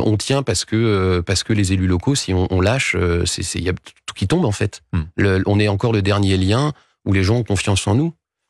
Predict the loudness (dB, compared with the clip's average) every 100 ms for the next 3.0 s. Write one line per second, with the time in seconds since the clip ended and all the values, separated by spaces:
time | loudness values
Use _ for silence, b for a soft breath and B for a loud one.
0 | _ _ -4 -4 -2 0 0 2 0 0
1 | -2 -2 -2 0 -2 -2 -2 0 0 0
2 | -2 -2 -2 0 -2 -2 -4 -2 -2 -2